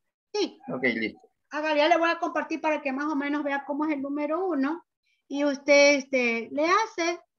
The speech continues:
Speaker 1: y le, y le hace trabajar. Dibújele una casita, una escalera, algo que usted lo pueda hacer, porque a veces es un poquito complicado. O si tiene el arte, la destreza de hacer el dibujo, lo puede hacer.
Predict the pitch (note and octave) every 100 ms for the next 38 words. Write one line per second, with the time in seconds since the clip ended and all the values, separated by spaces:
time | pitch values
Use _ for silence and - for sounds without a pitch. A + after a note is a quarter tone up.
0 | _ _ _ _ - D4 C#4 C4 A#3+ A3
1 | G3 F#3 F3+ - A#3+ B3 C4 C#4+ A#3 A3
2 | G#3 G#3 A#3+ C4 C4+ B3 A#3+ A#3+ G3 -
3 | D#4 - A#3 A#3+ G#3+ A3+ D#4 C#4 D4+ E4+
4 | C#4+ - C#4+ C#4 C#4 C4+ C4+ D4 G#3+ A3
5 | G#3+ G3+ G#3+ C4+ C4 C4 A#3 C4 B3+ C4
6 | D#4+ D#4 A#3 G3+ - - - - - C#4
7 | C#4+ C#4+ D4 D#4 D#4 D#4 D#4 D4+ C4+ A#3
8 | G#3+ _ _ - A#3+ A#3+ A#3+ C4+ C#4 D4
9 | C#4 C#4 C#4 C#4+ D4+ G4+ E4 B3+ A3 G3
10 | E3+ F3 -